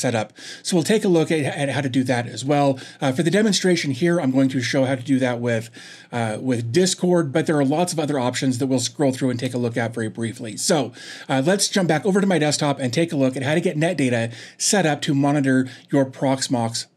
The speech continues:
host. Okay, so here we are back on my desktop, and because I've already got this installed on, uh, my production server, I'm actually gonna just close those first two tabs so we don't have to worry about getting confused about anything, 'cause that happens to me a lot.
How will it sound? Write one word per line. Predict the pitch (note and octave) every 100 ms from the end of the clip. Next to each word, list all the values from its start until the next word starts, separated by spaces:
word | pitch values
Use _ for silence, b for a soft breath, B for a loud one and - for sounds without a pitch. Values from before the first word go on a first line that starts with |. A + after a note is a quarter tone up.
| -
host. | G#2+ - - - _
Okay, | C4+ G3 C3+
so | G3+
here | F3 A#3+
we |
are | A3 F#3+
back | F#3+ E3 -
on | F3
my | E3 D#3
desktop, | C#3 C3 D3 C3+ C3
and | G#3+ G#3 F3+ B B B
because | G3+ A#3 A3
I've | A#3
already | A3+ A#3+ B3
got | G3 F#3
this | F#3 -
installed | F3 D3+ - D3+ D#3 D3 D3
on, | E3 E3+ E3 E3+ B B -
uh, | C#3+
my | C#3+ C3
production | B2 C#3 E3 F3+ - F3
server, | D3+ - D3 C3+ C#3
I'm | C#3+ F3+
actually | G3 G3+
gonna | F3 B2+
just | C3+ -
close | C#3+ B2 A#2
those | C3+
first | A#2+ F3 -
two | C#3
tabs | C3 A#2+ A#2+ A2+ B B B
so | - F#3
we | G3
don't |
have | G3+
to | G3+
worry | C#3+ D3+ D3+
about | C#3 C#3
getting | C3+ C3
confused | C#3 A#2 C3 B2 A2+
about | - A#2 A2+
anything, | A2 G#2+ A#2 G#2+
'cause | G#2 C3 A2+
that | C#3 C#3
happens | - C3 A#2+ B2
to | -
me | A#2+ A2
a | A2+
lot. | B2 B2+ G2+ -